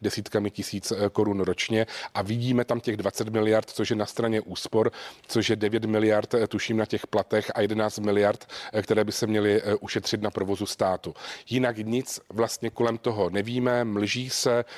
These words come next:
a hlavně ty dotace jsou opravdu jakoby velikánskou neznámou. I z hlediska arbitráží v tuto chvíli vidíme ten plovoucí rozpočet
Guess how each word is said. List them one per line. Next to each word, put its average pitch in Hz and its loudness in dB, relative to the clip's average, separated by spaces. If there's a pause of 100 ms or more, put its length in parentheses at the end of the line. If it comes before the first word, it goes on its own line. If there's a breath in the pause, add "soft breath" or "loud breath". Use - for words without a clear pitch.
(220 loud breath)
a 107 2
hlavně 110 -2
ty 117 -4
dotace 107 0
jsou - -2
opravdu 110 0
jakoby 113 0
velikánskou 110 0
neznámou. 107 2 (240 loud breath)
I 120 0
z - -2
hlediska 123 -2
arbitráží 110 0
v - -8
tuto 120 0
chvíli 113 2
vidíme 110 2 (180 loud breath)
ten 117 2
plovoucí 139 2
rozpočet 113 0